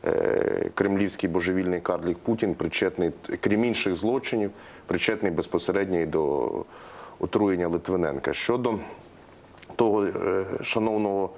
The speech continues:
глядача питання: ну, по-перше, е, при всій повазі ви неправильно формулюєте питання, начебто, що ми за бюджет голосували тишком-нишком. Радикальна,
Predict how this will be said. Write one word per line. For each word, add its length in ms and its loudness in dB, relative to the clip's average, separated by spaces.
глядача 360 2
питання: 540 0
ну, 140 2
по-перше, 600 0
е, 720 2
при 120 4
всій 220 0
повазі 420 0
ви 100 0
неправильно 520 0
формулюєте 640 0
питання, 460 0
начебто, 480 0
що 160 -2
ми 120 2
за 120 0
бюджет 300 -2
голосували 640 0
тишком-нишком. 760 0
Радикальна, 540 0